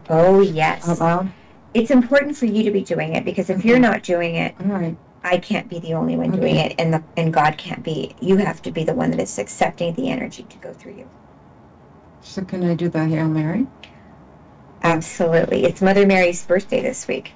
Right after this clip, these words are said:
Speaker 1: Oh.
Speaker 2: So I think it might be an honor of her to do that. That'd be great.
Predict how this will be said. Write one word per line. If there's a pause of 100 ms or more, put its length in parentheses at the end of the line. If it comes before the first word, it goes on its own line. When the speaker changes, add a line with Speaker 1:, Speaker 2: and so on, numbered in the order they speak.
Speaker 1:
Oh.
Speaker 2:
So
I
think
it
might
be (720)
an
honor
of
her
to
do
that.
That'd
be
great.